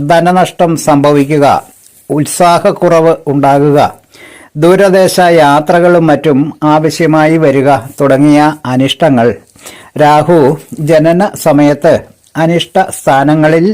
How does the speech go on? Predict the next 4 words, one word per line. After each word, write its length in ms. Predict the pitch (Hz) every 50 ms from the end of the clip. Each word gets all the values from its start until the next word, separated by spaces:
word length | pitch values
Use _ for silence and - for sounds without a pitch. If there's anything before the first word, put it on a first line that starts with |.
| -
നിൽക്കുന്ന 520 | 107 147 143 135 123 - - 151 151 160 165 170 170 - -
ജാതകർക്ക് 680 | 131 139 135 139 139 147 151 139 123 110 - - 143 143 - - - _ - _ _ _ _ _
അനുഭവം 640 | - 135 143 151 151 147 123 143 156 151 139 127 143 202 208 - _ _ _ -
ആകും. 360 | 190 185 165 131 110 101 85